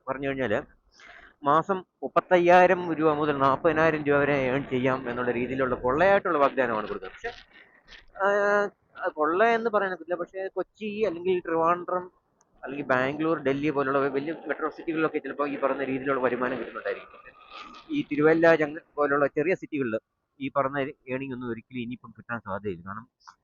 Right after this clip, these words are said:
ഒരു അറുന്നൂറ് രൂപ വെച്ച് കഴിഞ്ഞ് ഒരു ആറ് ദിവസം ഒരു വ്യക്തി വർക്ക് ചെയ്ത് കഴിഞ്ഞാൽ ആ ആളിന് കിട്ടുന്ന ഒരു മൂവായിരത്തി അറുന്നൂറ് അല്ലെങ്കിൽ നാലായിരം രൂപയാണ് ഏണിംഗ് എന്ന് പറഞ്ഞ് കിട്ടുന്നത്. പക്ഷേ അതിനകത്ത് പെട്രോൾ എക്സ്പെൻസ്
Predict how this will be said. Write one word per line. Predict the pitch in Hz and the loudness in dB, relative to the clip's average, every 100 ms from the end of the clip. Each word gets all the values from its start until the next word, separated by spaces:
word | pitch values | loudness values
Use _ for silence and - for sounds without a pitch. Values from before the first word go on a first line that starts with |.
| _ | _
ഒരു | 135 117 | 0 2
അറുന്നൂറ് | 123 160 180 170 | 2 0 -2 0
രൂപ | 156 | -2
വെച്ച് | 156 - 156 | -4 -8 -6
കഴിഞ്ഞ് | 156 151 156 143 | -6 -8 -8 -4
ഒരു | |
ആറ് | 135 143 156 165 | -2 -2 -2 -4
ദിവസം | 151 151 | -4 -6
ഒരു | 135 | -6
വ്യക്തി | 131 - 131 | -8 -4 -2
വർക്ക് | 110 127 | -2 -4
ചെയ്ത് | 123 | -4
കഴിഞ്ഞാൽ | 123 120 117 | -4 -2 -2
ആ | 120 | 0
ആളിന് | 117 120 113 | -2 -2 -6
കിട്ടുന്ന | 117 120 | -6 -6
ഒരു | 117 107 | -6 -4
മൂവായിരത്തി | 110 113 120 | -4 -4 -4
അറുന്നൂറ് | 110 107 101 | -6 -4 -8
അല്ലെങ്കിൽ | 123 123 | -8 -4
നാലായിരം | 117 131 143 135 123 | -2 4 4 2 -4
രൂപയാണ് | 131 131 113 143 - _ - 190 - 170 | -4 -2 -2 -4 -16 _ -20 -14 0 2
ഏണിംഗ് | 202 214 | 4 4
എന്ന് | 185 | 4
പറഞ്ഞ് | 165 131 | 2 0
കിട്ടുന്നത്. | 117 107 113 | -4 -4 -4
പക്ഷേ | 147 170 | -2 -2
അതിനകത്ത് | 185 214 226 - _ _ - - - _ _ 175 | -2 -2 -4 -4 _ _ -20 -20 -20 _ _ 2
പെട്രോൾ | 165 202 | 4 4
എക്സ്പെൻസ് | 196 - 190 - | 4 0 -4 -2